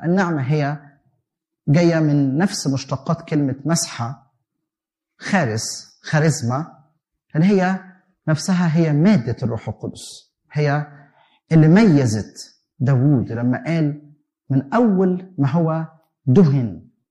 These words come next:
ورسم، عرف إن الروح القدس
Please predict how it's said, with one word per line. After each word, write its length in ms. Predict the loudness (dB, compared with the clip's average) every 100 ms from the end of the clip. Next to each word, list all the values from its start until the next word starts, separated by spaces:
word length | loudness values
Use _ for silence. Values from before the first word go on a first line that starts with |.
| _ _ _ _ _ -2
ورسم، 520 | 2 2 -2 -6 -2
عرف 320 | 0 0 -2
إن 100 | -4
الروح 240 | -4 -4 -8
القدس 680 | -6 -4 -4 -4 -10 -16